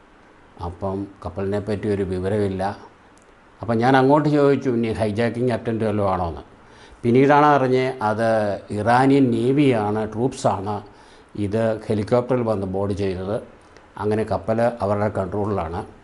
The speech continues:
അവർ ഇറാനിലേക്ക് അവരുടെ ടെറിട്ടോറിയൽ വാട്ടേഴ്സിൽ കപ്പൽ കൊണ്ടുപോവുകയാണ് എന്നൊരു വിവരം മാത്രമാണ് കിട്ടിയത്. അത് കഴിഞ്ഞ് ഞങ്ങൾക്കൊരു വിവരവും കിട്ടുന്നില്ല.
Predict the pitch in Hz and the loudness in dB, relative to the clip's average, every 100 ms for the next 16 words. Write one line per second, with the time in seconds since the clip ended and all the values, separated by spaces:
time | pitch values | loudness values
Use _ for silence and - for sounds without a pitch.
0 | - - - 90 104 117 123 - 117 117 | -20 -20 -10 -2 0 2 2 0 -2 0
1 | 123 139 139 143 139 143 143 151 107 110 | 4 4 4 4 2 2 0 0 -2 0
2 | 120 123 123 110 101 113 110 143 143 143 | 2 2 2 0 0 -4 0 4 6 6
3 | 123 113 107 110 120 - 117 - 95 113 | 4 2 0 -4 -4 -4 -6 -6 -6 -6
4 | 107 101 120 127 113 95 98 110 - 110 | -4 -4 -2 0 0 0 -2 -4 -6 -8
5 | 110 113 104 107 110 107 101 101 - 95 | -4 -4 -4 -4 -4 -4 -4 -6 -6 -6
6 | 95 101 117 - - 87 92 80 - - | -6 -10 -12 -14 -14 -8 -8 -8 -12 -20
7 | - - - - - - - - 104 131 | -20 -20 -20 -20 -20 -20 -12 -4 2 4
8 | 135 143 143 131 127 135 135 123 120 127 | 4 4 2 2 0 0 0 0 0 -2
9 | 117 113 113 98 104 | -2 -2 -4 -2 -4